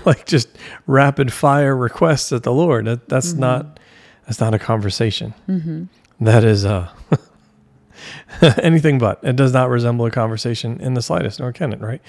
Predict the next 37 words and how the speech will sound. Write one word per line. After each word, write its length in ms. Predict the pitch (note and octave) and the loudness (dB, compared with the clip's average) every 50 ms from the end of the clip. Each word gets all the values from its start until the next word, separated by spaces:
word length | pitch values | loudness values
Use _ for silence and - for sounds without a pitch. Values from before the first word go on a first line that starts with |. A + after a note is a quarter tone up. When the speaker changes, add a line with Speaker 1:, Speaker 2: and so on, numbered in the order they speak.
| - - - - | -20 -20 -16 -10
Speaker 1:
Uh, 100 | - F3 | -4 -2
but 120 | E3 - | 0 0
Speaker 2:
Right. 80 | C3 B2 | 2 2
Speaker 1:
that's 180 | C3+ C3 - | 2 2 2
also 260 | D3 D3+ D3+ - C#3 | 0 0 0 0 0
what 120 | C3 B2+ A#2+ | -2 -2 0
the 80 | B2 | -2
Lord 280 | A#2 B2 B2 B2 A#2+ A#2+ - _ _ _ _ _ _ _ _ | -2 0 0 -2 -2 -4 -8 _ _ _ _ _ _ _ _
told 220 | - C#3 C3 B2 | -4 -2 0 0
us 300 | A#2+ A2+ - - - _ _ _ | -2 -2 -4 -8 -10 _ _ _
in, 300 | - A#2+ A2+ A2+ A2 G#2 - _ | -6 -4 -2 -2 -4 -6 -8 _
in 160 | _ B2 A2+ | _ -8 -8
Ecclesiastes 760 | A2+ - - A#2+ A2+ A2 G2+ G#2 G#2 G2 F#2+ - - - - - | -8 -6 -4 -4 -4 -2 -4 -4 -4 -4 -6 -8 -12 -12 -14 -12
five, 380 | - - - - - - _ _ | -14 -14 -16 -16 -18 -20 _ _
right? 220 | A#2+ G#2+ A2 - - | -8 -8 -8 -8 -10
It 60 | - | -10
says, 300 | - B2+ A#2 A2 G#2+ - _ _ _ _ _ _ _ _ - _ _ _ _ _ _ _ - | -6 -6 -6 -6 -6 -10 _ _ _ _ _ _ _ _ -20 _ _ _ _ _ _ _ -4
"Do 100 | B2 B2 | -2 0
not 160 | B2+ C3+ C3+ | 0 0 0
be 60 | - A#2+ | -4 -8
hasty 480 | - - D#3 F#3 F3+ - - E3 D#3+ | -4 -2 -2 -2 -2 -4 -6 -6 -6
in 180 | F3 D3 C3 B2+ | -4 -4 -4 -2
word 280 | B2+ B2+ B2+ C3 C3 | -2 -2 -2 -2 -4
or 180 | - A#2+ A2+ A2+ | -4 -4 -4 -4
impulsive 500 | A2 G#2 - - D3+ E3 D#3 - D3+ C3 | -4 -6 -6 -4 -4 -4 -4 -6 -8 -6
in 140 | B2 A#2 A2 - | -6 -8 -8 -8
thought 400 | _ - G#2+ G#2 G#2+ - _ - | _ -6 -4 -4 -6 -8 _ -14
to 60 | - | -12
bring 280 | G#2+ G#2 A#2+ C3 C#3 C#3+ | -8 -4 -4 -2 -2 -4
up 100 | B2+ B2 | -4 -6
a 60 | A#2+ | -6
matter 300 | A#2 A#2 A2+ A2+ A2 A#2 | -4 -4 -4 -2 -4 -4
in 100 | - - | -6 -6
the 80 | G#2 G2+ | -8 -8
presence 440 | - - - A#2+ A2+ A#2 A2+ G#2 - | -10 -8 -8 -8 -6 -6 -10 -10 -10
of 120 | - G#2+ | -10 -8
God. 300 | G#2 G2 F2+ F#2 F#2+ G#2 | -8 -8 -8 -8 -12 -14